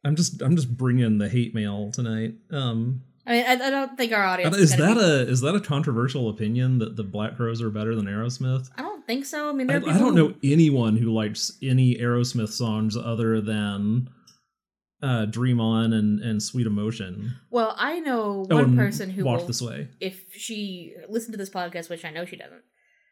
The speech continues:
Speaker 2: uh, she would probably want to fight you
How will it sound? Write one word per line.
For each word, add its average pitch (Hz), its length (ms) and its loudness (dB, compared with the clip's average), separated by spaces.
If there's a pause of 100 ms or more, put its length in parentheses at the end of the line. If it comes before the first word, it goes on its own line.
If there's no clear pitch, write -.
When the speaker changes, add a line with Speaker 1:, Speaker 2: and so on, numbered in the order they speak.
(320)
Speaker 2:
uh, 135 380 -6 (1040)
she 240 360 -4
would 202 540 -6
probably 190 680 -6
want 180 200 -10
to - 40 -20
fight - 280 -4
you 180 360 -8